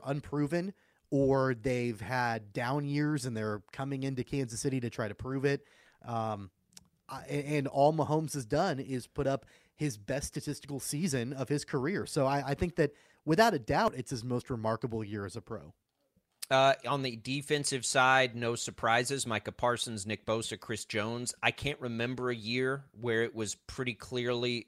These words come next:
Speaker 2: a group of three guys, as it is those three guys, to me anyway. Um,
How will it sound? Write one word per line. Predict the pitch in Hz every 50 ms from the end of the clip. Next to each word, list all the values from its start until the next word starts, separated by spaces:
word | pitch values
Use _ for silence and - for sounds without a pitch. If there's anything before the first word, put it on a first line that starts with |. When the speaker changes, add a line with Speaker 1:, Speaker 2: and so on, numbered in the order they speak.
| _ -
Speaker 2:
a | 107 104
group | 101 - - 110 123 120 -
of | 120 110 -
three | - - 110 117 120
guys, | 110 104 107 104 107 107 113 123 139 139 - - - -
as | 113 107 104
it | 110 98
is | 107 107 101 92
those | 92 98 104 113 113 -
three | - - 117 113 110
guys, | 95 104 95 98 104 107 113 117 - -
to | - 107
me | 95 90 101 113 123
anyway. | 123 131 127 123 127 131 139 147 - _ _ _ _ _ _ _ _
Um, | 101 104 104 104 101 101 98 98 95